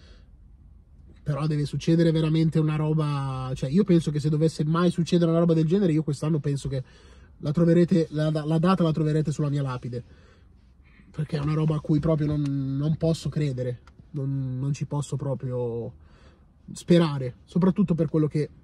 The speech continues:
abbiamo in campo. Quindi Pioli ha le sue colpe, però è anche vero che gli è stata data una squadra, ragazzi, cioè lui aveva chiesto altri giocatori, non ha chiesto altri giocatori perché Pioli non chiede, Pioli accetta tutto quello che gli danno.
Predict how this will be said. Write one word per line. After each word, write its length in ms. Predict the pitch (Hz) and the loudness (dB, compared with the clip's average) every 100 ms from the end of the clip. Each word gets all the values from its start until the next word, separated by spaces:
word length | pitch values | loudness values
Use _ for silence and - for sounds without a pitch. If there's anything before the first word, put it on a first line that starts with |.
| - | -8
abbiamo 280 | 160 160 160 | -2 0 2
in 80 | 135 | 0
campo. 420 | 147 131 123 113 - - - | -4 -6 -8 -14 -18 -20 -10
Quindi 260 | - 190 165 | 2 4 6
Pioli 360 | 196 226 240 220 | 6 6 4 2
ha 80 | 175 | 2
le 100 | 170 | 4
sue 140 | 165 | 2
colpe, 440 | 156 143 135 - - - - - - - - - - - - - - - - - - - | 0 -2 -4 -8 -12 -16 -20 -20 -12 -10 -10 -16 -20 -20 -20 -20 -20 -20 -20 -20 -18 0
però 180 | 170 185 | 4 6
è 80 | 185 | 8
anche 280 | 180 170 | 6 4
vero 160 | 175 185 | 6 6
che 100 | 165 | 6
gli 60 | 165 | 4
è 40 | |
stata 240 | - 156 | 2 0
data 220 | 156 156 151 | -2 -2 -2
una 120 | 151 | -4
squadra, 360 | - 151 143 | -4 -4 -2
ragazzi, 440 | 131 135 139 - 135 | -4 -4 -6 -6 -8
cioè 160 | - | -4
lui 120 | 139 160 | 0 0
aveva 180 | 135 | 0
chiesto 320 | 127 139 - 139 | -6 -8 -6 -4
altri 520 | 160 180 170 165 175 | 2 2 4 2 2
giocatori, 680 | 156 151 139 147 127 117 117 - - - - - - - - | 2 -2 -4 -4 -4 -8 -12 -18 -20 -20 -20 -20 -20 -16 0
non 180 | 202 | 2
ha 80 | 302 | 2
chiesto 340 | - 175 165 170 | 2 2 2 2
altri 220 | 160 156 | 0 0
giocatori 360 | 151 151 151 151 | -2 -2 0 0
perché 220 | 165 208 | 0 -2
Pioli 240 | 311 254 | 0 2
non 140 | 185 185 | 2 2
chiede, 420 | - 139 123 120 - - - - | 0 -4 -4 -10 -14 -20 -20 -4
Pioli 220 | 277 262 | 2 4
accetta 380 | 190 - 247 233 | 2 2 0 2
tutto 220 | 226 202 | 0 0
quello 180 | 214 208 | 2 4
che 100 | 175 | 4
gli 100 | 180 | 2
danno. 380 | 151 131 127 | 0 -4 -8